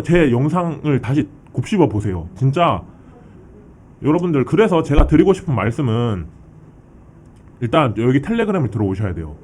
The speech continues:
오른쪽에 번호로 문자로 숫자 삼 번 보내주시면 여기 초대해 드리겠습니다. 이렇게 뉴스 그리고 시장 상황 다 읽어드리니까 혼자 불안해하지 마시고 여기로 들어오세요. 지금 구독자가 칠천백, 칠천이백 명이 다 돼갑니다. 그러니까 혼자 하지 마시고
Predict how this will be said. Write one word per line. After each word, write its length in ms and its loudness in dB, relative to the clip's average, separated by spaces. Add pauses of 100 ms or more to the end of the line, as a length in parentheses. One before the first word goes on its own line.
(400)
오른쪽에 420 0
번호로 440 0
문자로 360 -4
숫자 220 -6
삼 180 -8
번 140 -2
보내주시면 480 -4
여기 120 -6
초대해 340 0
드리겠습니다. 680 -6 (180)
이렇게 240 0
뉴스 640 2
그리고 200 4
시장 320 -4
상황 260 -2
다 160 -2
읽어드리니까 840 0 (360)
혼자 260 0
불안해하지 420 2
마시고 580 -2 (300)
여기로 240 0
들어오세요. 680 0
지금 160 -4
구독자가 480 -2
칠천백, 580 -2 (240)
칠천이백 500 0
명이 180 -2
다 100 -2
돼갑니다. 440 -4 (360)
그러니까 240 -4
혼자 320 2
하지 180 -4
마시고 520 -4